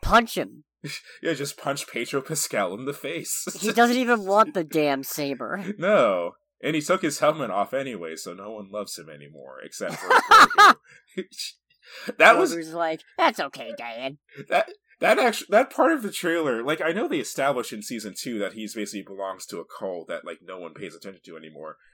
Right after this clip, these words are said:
Speaker 2: But, but that part of it, it was just like, "Dude, like, bruh, he just went through hell. Like, give him some slack." <laughs> Um, definitely curious to, to see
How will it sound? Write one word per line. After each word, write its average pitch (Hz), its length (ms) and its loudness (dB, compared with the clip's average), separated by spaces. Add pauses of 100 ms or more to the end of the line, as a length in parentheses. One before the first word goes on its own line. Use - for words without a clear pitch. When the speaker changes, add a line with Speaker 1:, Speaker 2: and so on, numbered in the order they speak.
(160)
Speaker 2:
But, 104 140 -6
but 123 140 -2
that 202 260 0
part 139 260 2
of 117 140 -2
it, 104 100 -6
it 90 100 -10
was 101 180 -10
just 107 200 -12
like, 101 200 -10 (500)
"Dude, 202 320 -4
like, 143 280 2 (280)
bruh, 127 500 6
he 151 120 -4
just 180 200 -8
went 160 240 -4
through 120 200 -8
hell. 101 340 -2
Like, 87 220 -8
give 143 140 -4
him 170 120 -8
some 120 220 -14
slack." 98 460 -6 (300)
<laughs> 208 140 -10 (1000)
Um, 101 640 -2 (220)
definitely 160 340 0
curious 117 420 -6
to, 95 280 -12 (200)
to 95 120 -14
see 98 360 -10